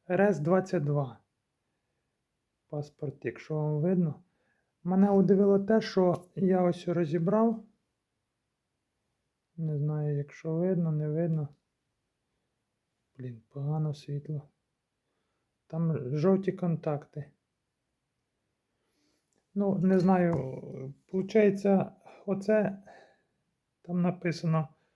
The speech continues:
вісімдесят восьмий рік, сьомий місяць.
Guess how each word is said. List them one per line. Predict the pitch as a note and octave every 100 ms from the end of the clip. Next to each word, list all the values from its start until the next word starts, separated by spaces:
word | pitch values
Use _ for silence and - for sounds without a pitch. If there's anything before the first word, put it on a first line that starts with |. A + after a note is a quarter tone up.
| _ _ _ _ _ _ _ _ _ _
вісімдесят | F3 G3 F3+ - F#3+
восьмий | - F#3 F#3 F#3 E3 E3
рік, | G3 G#3+ -
сьомий | - - G3 F#3+ F#3+ F3 D3+ - F3
місяць. | F3 D3 - D3 -